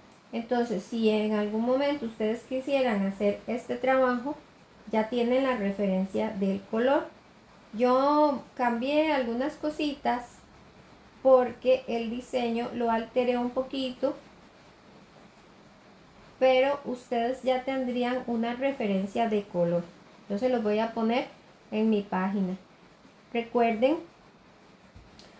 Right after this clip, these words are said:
compartir nuestros videos, recuerden visitar nuestras páginas. Todas las semanas estamos haciendo trabajos bonitos, con mucho cariño para ustedes.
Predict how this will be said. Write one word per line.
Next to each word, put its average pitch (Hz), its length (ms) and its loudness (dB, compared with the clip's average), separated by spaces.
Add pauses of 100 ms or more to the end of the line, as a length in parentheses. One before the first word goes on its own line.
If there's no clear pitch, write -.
(120)
compartir 214 560 0
nuestros 233 520 0
videos, 254 1040 4 (920)
recuerden 220 720 -2
visitar 202 580 -2 (120)
nuestras 202 560 -4 (140)
páginas. 254 760 0 (1000)
Todas 226 260 2
las 269 180 0
semanas 214 480 0
estamos 220 500 -4
haciendo 233 600 -2 (640)
trabajos 226 520 0 (840)
bonitos, 269 580 0
con 220 180 -4
mucho 220 300 0
cariño 247 460 4
para 240 220 2
ustedes. 285 840 4